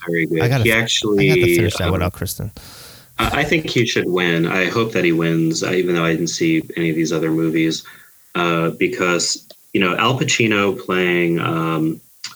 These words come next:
Speaker 1: um, what's his face, uh, Hoffa.
Speaker 2: Yeah.
Speaker 1: You know, it still felt like you're watching Al Pacino.
Speaker 2: Yeah.
Speaker 1: You know, it's just Al Pacino,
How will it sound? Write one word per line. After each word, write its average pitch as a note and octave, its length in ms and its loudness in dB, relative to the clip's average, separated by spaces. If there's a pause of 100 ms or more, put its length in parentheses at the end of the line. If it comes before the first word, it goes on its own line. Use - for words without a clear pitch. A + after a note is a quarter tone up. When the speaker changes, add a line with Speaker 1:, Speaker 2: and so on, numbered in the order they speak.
(720)
Speaker 1:
um, D#2+ 680 -2 (100)
what's F#2 200 -2
his E2+ 140 -2
face, E2+ 400 -2
uh, F2 180 0
Hoffa. F2 600 -2
Speaker 2:
Yeah. F#2+ 300 0 (160)
Speaker 1:
You G2 100 -4
know, F2+ 280 -2
it G#2+ 140 -2
still B2+ 300 2
felt G2+ 320 0
like F#2 320 0
you're F2+ 140 0
watching F2 380 0
Al D#2+ 160 -2
Pacino. D#2+ 760 -2 (260)
Speaker 2:
Yeah. C3+ 320 2
Speaker 1:
You - 80 2
know, D#2+ 140 -2 (380)
it's - 100 -8
just A#2 140 -2
Al A2+ 180 0
Pacino, F#2+ 800 0